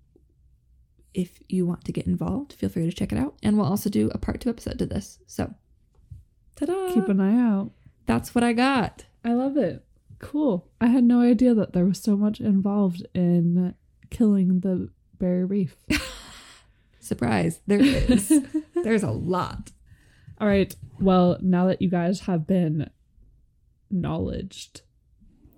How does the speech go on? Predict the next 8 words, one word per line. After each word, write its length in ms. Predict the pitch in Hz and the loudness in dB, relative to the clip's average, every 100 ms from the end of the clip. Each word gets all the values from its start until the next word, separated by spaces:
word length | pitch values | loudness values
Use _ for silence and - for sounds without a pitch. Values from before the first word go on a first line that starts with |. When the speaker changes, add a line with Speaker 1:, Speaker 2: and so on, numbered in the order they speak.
| - | -6
Speaker 2:
we 100 | 196 | 0
Speaker 1:
Educated. 920 | 180 170 165 165 165 - 104 110 175 - - - | 2 0 -2 -4 -4 -6 -6 -8 -10 -14 -20 -6
Speaker 2:
will, 240 | 233 220 196 | 0 0 0
we 60 | |
will 260 | 214 233 208 | 0 0 0
<laughs> 0 | |
sign 580 | 123 - 202 202 247 240 | -6 -8 -6 -4 -2 -4
off, 580 | 190 196 269 269 - | -6 -4 -6 -8 -16